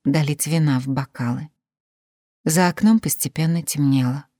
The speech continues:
Освещение подобрано так, чтобы не замечать времени суток. Она все время поглядывала на Дэвида. Большие крепкие руки,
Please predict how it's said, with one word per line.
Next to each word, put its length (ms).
Освещение 760
подобрано 640
так, 340
чтобы 300
не 120
замечать 480
времени 360
суток. 420
Она 220
все 240
время 300
поглядывала 680
на 200
Дэвида. 720
Большие 440
крепкие 480
руки, 440